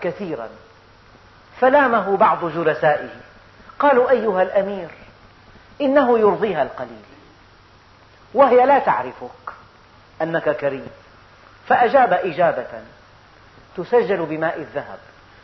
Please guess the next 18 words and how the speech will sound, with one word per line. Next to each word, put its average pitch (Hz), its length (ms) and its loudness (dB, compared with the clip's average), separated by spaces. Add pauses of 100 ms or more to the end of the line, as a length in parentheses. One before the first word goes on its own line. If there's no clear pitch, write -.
(140)
قال: 208 180 4
"إن 202 340 0
كان 233 220 4
يرضيها 190 600 0
القليل 214 680 -2 (400)
فأنا 196 380 2
لا 196 240 2
أرضى 170 280 2
لها 165 300 0
إلا 147 240 -6
بالكثير، 123 540 -14 (1000)
وإن 190 280 0
كانت 226 400 2
لا 202 120 4
تعرفني 175 680 -4
فأنا 185 400 0
أعرف 135 300 -4
نفسي. - 360 -16